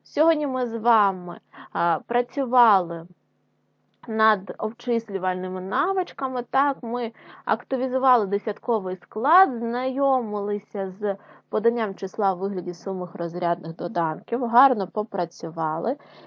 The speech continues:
І тепер, будь ласка, якщо вам все вдалося, ви показуєте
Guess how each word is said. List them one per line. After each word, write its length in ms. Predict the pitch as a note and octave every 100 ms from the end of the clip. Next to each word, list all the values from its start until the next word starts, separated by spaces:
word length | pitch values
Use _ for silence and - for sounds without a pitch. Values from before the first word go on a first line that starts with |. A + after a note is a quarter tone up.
| -
І 100 | -
тепер, 300 | D4 D4+ C#4+
будь 140 | A#3+ A#3+
ласка, 320 | A3+ G#3 -
якщо 560 | G3 B3 - - C4+ G3+
вам 220 | G3 G3+
все 300 | - B3+ A3
вдалося, 560 | F#3 F3 D#3 F3 F3
ви 140 | E3+ F3
показуєте 720 | E3+ F#3 E3+ E3 - -